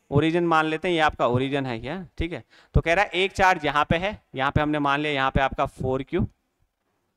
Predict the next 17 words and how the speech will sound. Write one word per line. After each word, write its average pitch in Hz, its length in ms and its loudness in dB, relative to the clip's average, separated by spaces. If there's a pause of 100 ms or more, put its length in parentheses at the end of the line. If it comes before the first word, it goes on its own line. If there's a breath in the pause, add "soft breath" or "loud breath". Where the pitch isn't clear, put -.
(280)
L 156 200 2
by 175 180 2
टू 175 100 6
पे 180 140 2
एक 170 80 -4
दूसरा 165 260 4
चार्ज 170 240 2
हमने 170 200 0
मान 165 180 0
लिया, 165 180 0
ये 127 180 -4 (120)
Q 151 140 0
है 156 160 0
L 156 100 -4
by 160 160 -4
टू 160 100 0
पे, 214 200 4